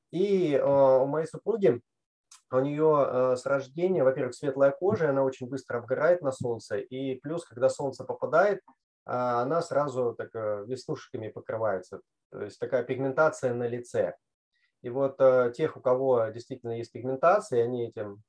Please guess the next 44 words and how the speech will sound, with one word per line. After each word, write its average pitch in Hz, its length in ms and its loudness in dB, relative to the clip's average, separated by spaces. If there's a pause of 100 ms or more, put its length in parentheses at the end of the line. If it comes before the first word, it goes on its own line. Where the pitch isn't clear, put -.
(140)
давайте 113 280 -10
так - 180 -4
скажем, 104 460 -10 (420)
м, 98 40 -12
страдают, 202 460 0 (800)
хотят 131 300 0
иметь 117 160 -6
более 120 240 0
светлую 123 420 -4
кожу, 107 240 -6
такую 107 240 -8
более 120 240 0
бархатистую 117 760 -8
и 131 260 -2
ровного 143 600 4
цвета, - 440 -8 (280)
то 165 120 4
опять 139 280 2
фондетокс 110 480 -8
вам 104 160 -2
в - 100 -20
помощь. - 340 -12 (320)
То - 40 -14
есть 117 100 -12
мы 151 120 4
опять 135 320 4
же 107 60 -12
принимали 120 460 -2
фондетокс, 143 760 -2
э, 110 840 4 (500)
и 123 520 -2 (220)
вот 156 60 6
эта 151 120 4
пигментация, 156 800 4
она 131 160 2
была, 151 360 2
но 160 140 0
не 135 120 -2
настолько 135 520 -4
ярко 147 400 0
выраженной, 131 580 0
как 117 200 -8
это 117 160 0
обычно, 110 480 -6